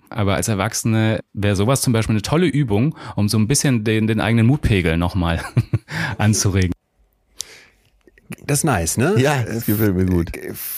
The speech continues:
Speaker 2: gefällt mir auch gut, vor allem, weil da eine Weisheit drinsteckt, die du eben auch in Psychotherapie nutzt. Leute, die vor Sachen b-, besonders Angst haben, ich sag jetzt mal irgendwie in der Innenstadt zu tanzen, das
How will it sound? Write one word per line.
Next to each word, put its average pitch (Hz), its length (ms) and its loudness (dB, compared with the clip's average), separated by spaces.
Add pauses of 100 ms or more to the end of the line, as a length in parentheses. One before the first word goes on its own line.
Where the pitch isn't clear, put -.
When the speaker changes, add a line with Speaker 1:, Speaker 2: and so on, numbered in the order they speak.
(380)
Speaker 2:
gefällt 131 300 -2
mir 123 120 -2
auch - 160 -4
gut, - 140 -6
vor - 120 -2
allem, 127 120 0
weil 123 100 0
da 120 60 0
eine 117 180 0
Weisheit 131 440 -2
drinsteckt, 143 420 -4
die 117 80 -2
du 110 100 -2
eben 117 180 -2
auch 101 140 -4
in 95 80 -4
Psychotherapie 95 760 -2
nutzt. 98 300 -2
Leute, 113 260 0
die 107 140 -2
vor 110 240 -2
Sachen 107 400 -2
b-, - 120 -4
besonders 131 540 0
Angst 139 420 -2
haben, 101 480 -2
ich - 120 -10
sag 104 80 -4
jetzt 98 140 -6
mal 95 160 -2
irgendwie 101 320 0
in 92 100 0
der 92 180 0
Innenstadt 107 360 -2
zu - 120 -6
tanzen, 127 580 -2
das - 120 -16